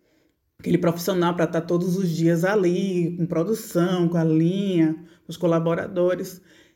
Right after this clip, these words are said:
e que elas precisavam de alguns, é, serviços pontuais e que não tinham mão de obra, no caso aqui na região, é, qualificada pra poder fazer isso. Então, acabavam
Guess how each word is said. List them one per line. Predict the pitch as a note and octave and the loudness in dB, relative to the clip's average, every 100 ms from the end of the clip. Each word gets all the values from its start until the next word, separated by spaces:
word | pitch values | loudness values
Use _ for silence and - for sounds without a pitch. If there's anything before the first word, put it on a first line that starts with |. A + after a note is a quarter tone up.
| _ | _
e | - A#3 | -8 -4
que | B3 | 2
elas | A#3 A#3+ | 2 2
precisavam | B3+ B3 B3+ G#3+ G#3+ B3+ | -2 -2 -2 0 0 0
de | A#3+ A#3 | 0 4
alguns, | A3+ G#3+ G3 C4 D#4 D#4 - - - _ - | 2 2 2 6 6 6 2 -12 -20 _ -6
é, | F#3+ F3+ F3+ F3 | -2 2 2 2
serviços | E3+ G#3+ F3 E3+ F#3+ D4 D4 G3+ - | 0 0 2 0 2 2 0 -8 -6
pontuais | F3+ F3 E3+ D#3 E3+ A3 A#3+ - - - - _ _ - | -4 -2 -2 0 -2 -4 -6 -10 -20 -20 -20 _ _ -8
e | A#3 | -6
que | B3 B3 | 2 4
não | B3+ C#4+ D#4+ - - | 4 4 4 0 -12
tinham | - B3+ E4+ F4+ | -2 4 4 4
mão | C#4+ B3 | 2 2
de | G#3+ | 0
obra, | F#3 E3 D#3+ D#3 D3 C3 E3+ | 2 2 2 -2 -6 -8 -6
no | F3+ | -6
caso | F3+ E3+ E3+ | -2 0 0
aqui | E3+ E3+ | 0 0
na | E3+ | 0
região, | E3 E3 D#3+ D#3+ D#3+ D#3+ E3 E3+ - _ _ - | 2 0 2 4 4 2 0 -10 -20 _ _ -6
é, | F3+ F3 E3+ E3 | 0 2 2 0
qualificada | F#3+ B3+ C#4 C4+ B3 - G3 G#3+ | 0 2 0 0 -4 -4 -2 -2
pra | A3+ | -4
poder | A3 G3+ F3+ F3 | -6 -4 -4 -2
fazer | F3+ E3+ E3+ | -2 0 2
isso. | D#3 D3+ - | 2 2 0
Então, | F#3+ A3+ | 0 0
acabavam | A#3+ A#3+ A#3+ G3+ G3+ G#3+ B3 A3+ G#3+ | -2 -2 -2 -2 -2 -2 -2 -4 -8